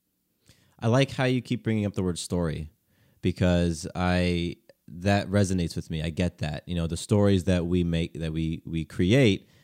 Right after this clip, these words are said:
we then just play on repeat in our heads, and then we, that becomes our reality. So I'm, I'm happy you bring that up, because I think for the people listening,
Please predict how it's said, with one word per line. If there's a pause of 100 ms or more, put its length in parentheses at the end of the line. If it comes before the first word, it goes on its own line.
(120)
we
then
just (220)
play
on
repeat
in
our
heads,
and
then (280)
we, (200)
that
becomes
our
reality. (280)
So
I'm,
I'm
happy
you
bring
that
up,
because
I
think
for
the
people
listening,